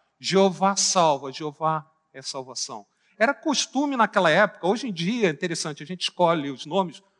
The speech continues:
alguns nomes que nos agradam, né, por uma razão ou outra. Mas naquela época era muito comum que os pais dessem nomes que, de alguma maneira, traduzissem algo a respeito da vida deles próprios ou daquela criança que estava nascendo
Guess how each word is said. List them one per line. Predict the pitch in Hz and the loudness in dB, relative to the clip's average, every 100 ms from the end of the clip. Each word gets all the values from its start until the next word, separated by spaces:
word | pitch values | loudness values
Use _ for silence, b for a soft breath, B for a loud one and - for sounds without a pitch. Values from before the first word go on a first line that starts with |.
| _ _ _ _ - | _ _ _ _ -6
alguns | 170 165 190 190 - | -6 -6 -8 -10 -6
nomes | 180 190 | -4 -4
que | - | -6
nos | 202 208 | -6 0
agradam, | 214 156 156 151 131 123 | 0 0 2 4 4 -2
né, | 123 147 | -10 -10
por | 156 | -6
uma | 147 | -4
razão | 147 135 151 147 | -4 -4 -4 -6
ou | 131 | -6
outra. | 123 - _ _ _ | -8 -10 _ _ _
Mas | 196 214 | -2 0
naquela | 233 262 233 | 2 2 2
época | 233 - | 0 -4
era | 202 | -6
muito | 214 233 | -6 -6
comum | 208 190 226 | -2 -2 -2
que | 214 | -8
os | - | -8
pais | - 214 202 | 0 2 2
dessem | 170 185 - 175 | 0 0 0 -8
nomes | 156 190 220 175 123 - - _ _ | -2 2 2 2 -4 -12 -14 _ _
que, | - 185 | -6 -2
de | 196 | 2
alguma | 190 247 247 | 2 2 2
maneira, | 202 175 208 208 | 2 4 4 4
traduzissem | 202 220 185 190 202 - 202 185 | 2 0 -4 -6 -4 -4 -2 0
algo | 185 196 196 | 0 2 2
a | |
respeito | 180 - - 180 180 | 2 -4 -4 -4 -2
da | 156 | -4
vida | 147 160 | -4 -6
deles | 147 196 262 | 0 0 -2
próprios | - 180 180 214 220 208 | -6 2 4 4 -2 -6
ou | 196 | 0
daquela | 202 202 202 | 0 2 0
criança | 202 170 170 180 175 b b | -2 -6 -4 -4 -8 b b
que | 185 | -6
estava | - 175 185 | -2 0 2
nascendo | 202 - - 190 202 185 123 | 2 0 0 0 0 -2 -10